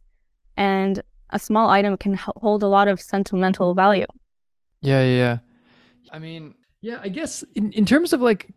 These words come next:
Speaker 2: coming up with these ideas, like, there's the one element of bringing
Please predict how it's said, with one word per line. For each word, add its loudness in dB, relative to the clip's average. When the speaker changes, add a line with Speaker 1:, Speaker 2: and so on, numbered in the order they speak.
Speaker 2:
coming 6
up 2
with 2
these 2
ideas, 0
like, 2
there's 6
the 8
one 2
element 0
of -4
bringing -2